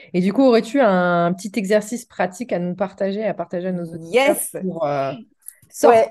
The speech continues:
Speaker 1: sortir de cette position de victime,
Speaker 2: Ex-,
Speaker 1: se
Speaker 2: ouais,
Speaker 1: responsabiliser ?
Speaker 2: tout à fait.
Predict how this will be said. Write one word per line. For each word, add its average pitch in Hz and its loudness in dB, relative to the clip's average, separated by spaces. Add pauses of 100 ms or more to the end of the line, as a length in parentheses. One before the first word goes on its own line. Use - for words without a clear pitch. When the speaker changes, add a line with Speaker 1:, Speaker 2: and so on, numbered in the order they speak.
(120)
Speaker 1:
sortir 285 2
de 247 2
cette 240 -4
position - -4
de 269 -2
victime, 262 2
Speaker 2:
Ex-, - -10
Speaker 1:
se 277 -4
Speaker 2:
ouais, 262 2
Speaker 1:
responsabiliser ? 302 2
Speaker 2:
tout - 2
à 302 4
fait. 294 -4